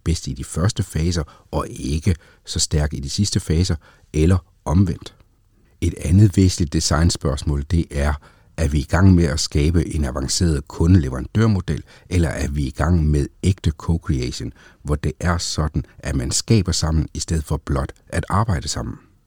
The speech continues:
Og så er der selvfølgelig co-creation med kunderne, og der er designspørgsmålet,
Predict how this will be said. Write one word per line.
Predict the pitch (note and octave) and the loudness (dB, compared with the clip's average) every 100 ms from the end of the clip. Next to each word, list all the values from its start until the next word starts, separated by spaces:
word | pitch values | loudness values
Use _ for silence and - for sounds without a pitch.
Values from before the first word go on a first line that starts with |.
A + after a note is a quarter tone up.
| _ _ | _ _
Og | - | -6
så | - | -4
er | D#2+ | -2
der | F#2 | -4
selvfølgelig | - - G#2 G2 | -4 2 2 2
co-creation | - G2 A2 E2 D2 D#2+ | 2 4 4 4 2 0
med | C#2+ | -2
kunderne, | - - E2+ F#2+ C2 - - | -4 0 2 2 -2 -14 -12
og | - | -10
der | - | -4
er | F2+ | -2
designspørgsmålet, | F#2 G#2+ - D#2+ G#2+ - D2+ D2+ D2+ C2 B1+ | -2 -2 -2 0 0 0 -4 -2 -2 -2 -8